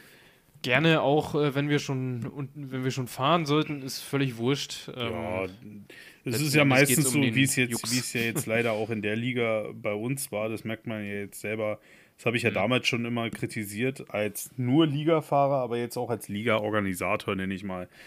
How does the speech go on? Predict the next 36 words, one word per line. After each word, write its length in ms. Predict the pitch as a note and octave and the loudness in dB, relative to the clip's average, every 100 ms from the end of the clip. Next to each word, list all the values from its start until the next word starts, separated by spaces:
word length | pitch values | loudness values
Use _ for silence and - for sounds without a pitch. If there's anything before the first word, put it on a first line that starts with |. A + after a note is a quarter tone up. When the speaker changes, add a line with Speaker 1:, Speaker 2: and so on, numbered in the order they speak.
| - - - | -20 -20 -14
Speaker 1:
Mhm. 220 | A2 G#2 | -10 -6
Speaker 2:
Am 140 | G2 G#2 | -4 -2
Ende 280 | G2 G#2+ G2+ | 0 0 2
der 140 | G2+ | 2
Liga 600 | G2 G2+ F#2 G2+ F#2+ F2+ E2 F#2 | 0 -4 -4 -2 0 -2 -6 -12
verlieren 480 | - F#2+ F#2 F#2+ F#2 | -8 -6 -2 -2 -4
viele 300 | - A#2+ G#2+ | -4 -4 -4
die 120 | G2 | -2
Lust, 340 | F2+ A2 - | 0 0 -2
keine 260 | - F#2+ F#2 | -2 -4 -2
Zeit 300 | - F#2 F#2 | -2 -2 -2
mehr 200 | F#2+ E2+ | -6 -6
und 180 | D#2 D#2 | -8 -8
dann 560 | D#2+ D#2+ C#2+ C2+ C#2 - - - | -8 -10 -12 -14 -18 -20 -20 -18
fährst 320 | - G2 - | -8 -6 -4
du 40 | G#2 | -4
dann 180 | F#2+ F2+ | -2 0
da 80 | F2+ | 0
Speaker 1:
Ja. 40 | |
Speaker 2:
leider 260 | F2+ G2 F#2+ | 0 0 0
nur 200 | F#2+ F2+ | -2 -4
noch 80 | - | -4
mit 220 | G2 F#2+ | -6 -2
wenigen 360 | G2+ G#2+ G#2 | 0 0 0
rum. 260 | F#2+ - A2+ C3+ - - - - - - - - _ | -2 0 0 -2 -8 -20 -20 -20 -20 -20 -20 -20 _
Speaker 1:
Mhm. 360 | - A#2 A2 G#2+ - - | -10 -6 -6 -8 -12 -8
Speaker 2:
Es 140 | A#2+ D3 | -6 -4
ist 160 | C3 | 2
leider 320 | A#2+ A#2 A2 | 4 6 6
so, 340 | G#2 G#2+ G#2+ G2+ | 4 0 0 0
aber 180 | G#2+ G#2 | -2 -2
dann, 240 | G2+ G#2 | -2 -4
dann 640 | G#2 G#2 G2+ F#2+ B2+ B2+ C3+ | -6 -8 -10 -12 -14 -14 -4
würde 200 | C#3 D3 | 0 2
ich 100 | C3+ | 2
einfach 220 | C3 C3+ | 2 2